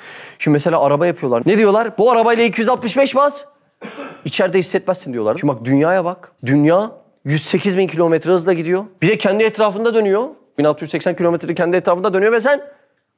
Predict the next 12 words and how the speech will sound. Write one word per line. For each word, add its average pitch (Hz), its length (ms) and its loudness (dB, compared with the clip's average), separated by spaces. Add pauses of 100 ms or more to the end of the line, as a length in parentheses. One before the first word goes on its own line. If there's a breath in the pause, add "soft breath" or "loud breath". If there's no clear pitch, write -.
(140)
bu 175 100 0
dönüşü 175 300 0
hissetmiyorsun. - 680 -6 (420)
Bu 226 100 4
yüzden 190 300 2
zamanında 208 540 2
birçok 214 340 -2
insanlar 202 460 0
bu 214 80 0
muazzam 220 640 2
sistemden 226 600 -4
dolayı 247 340 2